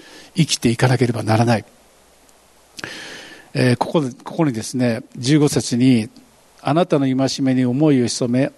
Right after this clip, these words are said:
あなたの道に私の目を留める。」皆さん、こう、視線を離せるって言いますかね。本当にこう、どの人も同じ人生なんですよ。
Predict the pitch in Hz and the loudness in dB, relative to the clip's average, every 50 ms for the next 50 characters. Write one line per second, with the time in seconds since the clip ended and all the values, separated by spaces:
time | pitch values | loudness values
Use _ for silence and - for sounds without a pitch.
0 | - - 127 139 170 208 202 - 175 151 139 131 123 123 117 - - - 135 139 | -8 -2 0 2 2 2 0 0 0 0 0 2 0 -2 -2 -4 -2 0 2 2
1 | 170 202 202 - - - - - 113 - 160 156 - - 151 147 139 139 - - | 2 2 0 -2 -6 -8 -6 -4 -2 -2 -2 -2 -2 -4 -2 -2 -2 -2 -4 -4
2 | - 131 170 226 196 147 135 - - 143 127 127 135 151 143 - - _ _ _ | -2 0 2 2 2 0 -2 -4 -6 -4 -2 -2 -2 -2 -4 -6 -8 _ _ _
3 | _ - _ _ _ - _ - _ _ - - - - - - - - - - | _ -20 _ _ _ -20 _ -20 _ _ -20 -20 -20 -20 -20 -20 -20 -20 -20 -20
4 | _ _ _ _ _ - 180 190 185 170 143 - 151 143 139 139 151 180 - - | _ _ _ _ _ -2 0 0 2 0 0 0 0 0 0 0 -2 -4 -6 -4
5 | - 202 190 - - 269 269 269 269 269 233 - 190 196 240 233 - 269 262 240 | -2 -2 -2 0 2 2 2 2 2 0 0 0 -2 -2 -2 -2 -2 -2 -2 -2
6 | 175 - _ - 131 120 113 117 110 - - 120 110 120 135 147 156 - _ _ | -4 -6 _ -6 -4 -4 -4 -4 -8 -8 -8 -6 -4 -2 -2 -2 -4 -6 _ _
7 | _ _ _ _ _ _ _ _ _ _ - _ _ _ _ _ _ _ _ _ | _ _ _ _ _ _ _ _ _ _ -20 _ _ _ _ _ _ _ _ _
8 | _ - - _ - - 240 262 254 240 - 269 254 247 233 208 220 208 202 196 | _ -20 -20 _ -4 0 0 0 0 0 0 0 2 2 2 2 4 6 6 6
9 | 196 196 190 185 180 175 180 - - _ _ _ _ _ _ - _ _ _ _ | 6 6 6 6 4 2 0 -4 -18 _ _ _ _ _ _ -20 _ _ _ _
10 | _ _ _ _ _ _ _ _ - - - - - _ _ _ _ _ _ _ | _ _ _ _ _ _ _ _ -20 -20 -20 -20 -20 _ _ _ _ _ _ _
11 | _ _ _ - - - 214 208 160 147 139 196 285 320 359 311 226 - - - | _ _ _ -20 -20 -18 -14 -10 -8 -4 0 0 2 2 4 2 2 2 0 0
12 | 233 240 190 156 156 160 190 208 208 233 196 156 185 262 240 - 185 160 131 120 | 0 0 0 0 0 0 -2 -2 -2 -4 -4 -2 -2 -2 -2 0 -2 -2 -2 -4
13 | 110 104 98 - - - | -6 -8 -12 -14 -14 -16